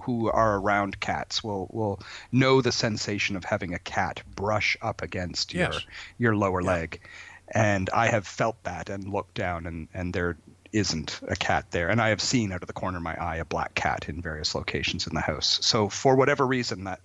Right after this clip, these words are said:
Speaker 1: the home that I am in is one that comes replete with paranormal energy.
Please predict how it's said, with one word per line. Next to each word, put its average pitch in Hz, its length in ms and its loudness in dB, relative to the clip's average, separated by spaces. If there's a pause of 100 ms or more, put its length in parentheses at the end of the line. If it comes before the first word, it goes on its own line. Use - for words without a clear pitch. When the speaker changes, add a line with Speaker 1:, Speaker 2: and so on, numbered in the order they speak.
Speaker 1:
the 87 120 0
home 135 420 -2
that 110 140 2
I 104 140 -2
am 92 180 -4
in 85 300 -4
is - 220 -6
one 85 220 -4
that - 240 -8
comes 90 560 0 (440)
replete 95 680 -2
with - 380 -6 (160)
paranormal 90 640 2
energy. 85 420 -2